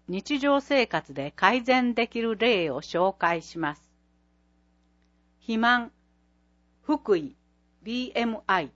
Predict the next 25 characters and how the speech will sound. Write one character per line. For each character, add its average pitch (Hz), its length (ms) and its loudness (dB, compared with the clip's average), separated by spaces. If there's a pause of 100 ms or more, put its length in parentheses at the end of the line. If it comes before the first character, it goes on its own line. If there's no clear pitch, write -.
(540)
バ 220 160 2
ラ 277 160 2
ン 285 60 0
ス 277 160 -6
の 269 160 2
良 269 160 0
い 185 80 -2
食 175 360 -6
事 202 140 -4
を 190 100 0
心 202 460 0
が 185 140 2
け、 - 260 -10 (300)
一 240 260 0
日 285 300 2
三 277 280 2
食 156 440 -10 (120)
規 - 120 -20
則 285 320 -2
正 247 320 2
し - 20 -20
く - 180 -12
食 165 180 -12
べ 170 120 -6
る、 151 160 -14